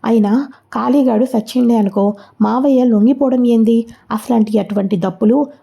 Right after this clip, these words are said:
మా బాబు ఎన్నో చేసిండు, కానీ ఏ రోజు జైలుకు పోలే. ఇప్పుడు మా మా, మా మావయ్య జైలుకు పోయాడంటే నేను నలుగురిలో తల ఎత్తుకోలేను" అని చెప్పేసేసి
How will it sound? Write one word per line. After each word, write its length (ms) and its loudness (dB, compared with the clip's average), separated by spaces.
మా 120 2
బాబు 300 -2
ఎన్నో 340 2
చేసిండు, 520 0
కానీ 200 0
ఏ 200 2
రోజు 280 0
జైలుకు 420 0
పోలే. 380 -2
ఇప్పుడు 360 0
మా 240 0
మా, 220 -4
మా 200 0
మావయ్య 440 0
జైలుకు 360 0
పోయాడంటే 840 -2
నేను 180 2
నలుగురిలో 480 0
తల 220 -2
ఎత్తుకోలేను" 760 0
అని 200 0
చెప్పేసేసి 680 -2